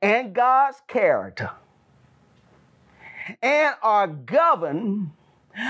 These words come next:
by his policies and laws, the Bible, the Constitution. You know, some of the times when we hear the word laws, even in the body of Christ, we, we, we start,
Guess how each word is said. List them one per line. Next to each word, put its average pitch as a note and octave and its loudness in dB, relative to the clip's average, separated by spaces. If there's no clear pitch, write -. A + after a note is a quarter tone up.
by F#3 0
his F#3 0
policies D4+ -2
and B3 0
laws, C#3+ -4
the - -4
Bible, D#3+ -2
the D#3 -2
Constitution. E3 -2
You C4+ -8
know, G#3 0
some F4 -4
of A#3+ 2
the - -14
times G3 2
when G3 -4
we B3 2
hear A#3 0
the F3+ -4
word F3 0
laws, B2 -2
even A3 0
in G3 2
the F3 -2
body F#3+ 0
of E3 -2
Christ, E3+ 0
we, A#3 0
we, A#3 0
we A#3 2
start, A3 0